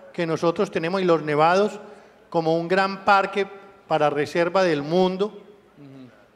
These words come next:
Y entonces se van dando las identidades de qué es lo que estamos protegiendo y qué es lo que estamos buscando.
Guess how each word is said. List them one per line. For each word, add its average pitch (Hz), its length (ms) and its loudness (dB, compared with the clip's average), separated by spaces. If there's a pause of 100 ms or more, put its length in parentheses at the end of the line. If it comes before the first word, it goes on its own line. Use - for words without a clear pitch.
Y 170 140 0
entonces 160 480 0
se 196 100 2
van 156 200 2
dando 190 480 0
las 165 480 0
identidades 170 1160 2 (600)
de 160 280 -2
qué 214 180 2
es 240 60 0
lo 240 100 0
que 240 80 -6
estamos 208 380 -2
protegiendo 196 640 -4
y 180 40 -6
qué 190 120 -6
es 165 60 0
lo 175 120 -2
que 170 80 -10
estamos 151 380 -6
buscando. 123 400 -10